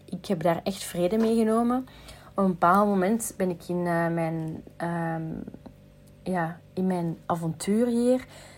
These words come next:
angst beginnen krijgen, omdat ik, eh, fouten maak, omdat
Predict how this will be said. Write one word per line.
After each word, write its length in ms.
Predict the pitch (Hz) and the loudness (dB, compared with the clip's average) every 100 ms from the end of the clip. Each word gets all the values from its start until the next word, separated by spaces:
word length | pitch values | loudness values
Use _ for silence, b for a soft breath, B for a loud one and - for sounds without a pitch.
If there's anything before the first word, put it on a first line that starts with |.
| B B B - - - - - - - - - - | B B B -20 -20 -20 -20 -20 -20 -20 -20 -10 0
angst 320 | 190 233 - | 2 2 2
beginnen 320 | 220 214 220 | 0 4 2
krijgen, 420 | 208 - 196 214 175 | 2 0 2 2 0
omdat 240 | 175 180 | 0 2
ik, 240 | 175 - - | 0 -4 -4
eh, 220 | 196 226 | 0 0
fouten 580 | - - 190 202 208 202 | -2 2 6 6 4 0
maak, 460 | 196 196 196 190 | 2 2 0 0
omdat 400 | 180 180 170 160 | -2 0 2 0